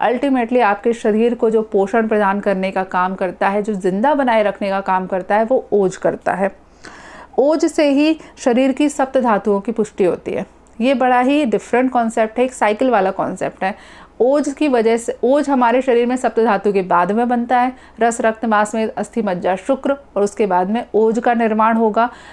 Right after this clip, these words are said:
लेकिन यही ओज है जो इन सप्त धातुओं के निर्माण को करवाएगा, यानी कि ये पूरी एक साइकिल है। यदि आपके शरीर में ओज कम होने लगेगा तो धीरे धीरे आपकी सप्त धातुएं भी सूख जाएंगी, कम हो जाएंगी।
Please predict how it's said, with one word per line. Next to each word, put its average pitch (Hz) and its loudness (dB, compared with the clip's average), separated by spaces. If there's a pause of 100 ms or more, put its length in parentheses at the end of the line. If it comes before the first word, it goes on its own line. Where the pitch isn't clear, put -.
(140)
लेकिन 285 2
यही 233 2
ओज 240 0
है 247 0
जो 254 2
इन 254 0
सप्त 233 -2
धातुओं 208 2
के 226 -2
निर्माण 190 0
को 220 -2
करवाएगा, 180 0 (260)
यानी 240 2
कि 285 -2
ये 285 2
पूरी 247 0
एक 254 0
साइकिल 185 0
है। - 0
यदि 208 2
आपके 226 0
शरीर 220 0
में 220 0 (140)
ओज 254 2
कम 226 -2
होने 208 2
लगेगा 196 2
तो 208 0
धीरे 214 2
धीरे 214 2
आपकी 196 0
सप्त 269 -2
धातुएं 185 0
भी 233 -4
सूख 233 -2
जाएंगी, 208 0
कम 185 -4
हो 170 -8
जाएंगी। - -4